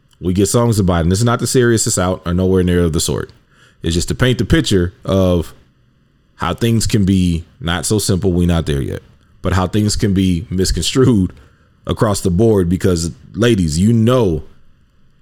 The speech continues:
what it's like to have a man make up this whole relationship with you that has just been cool,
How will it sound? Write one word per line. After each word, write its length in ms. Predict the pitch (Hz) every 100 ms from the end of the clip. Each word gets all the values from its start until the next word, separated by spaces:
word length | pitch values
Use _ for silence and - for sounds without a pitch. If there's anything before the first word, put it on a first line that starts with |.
| _ -
what 200 | 87 95
it's 160 | 90 117
like 460 | 131 95 78 - - _ _ _ _ _ _ -
to 120 | 82
have 180 | 85 85
a 80 | 87
man 540 | 101 131 104 85 80 - _ _ _ _ _ _ _ _ _ _ _ -
make 460 | 87 90 113 -
up 160 | 127 -
this 160 | 104 -
whole 680 | 92 120 120 120 120 120 117
relationship 640 | 113 123 131 135 - 101
with 160 | 92 85
you 200 | 90 87
that 180 | 87 85
has 220 | 87 -
just 280 | 85 80 78
been 200 | 113 123
cool, 420 | 190 165 101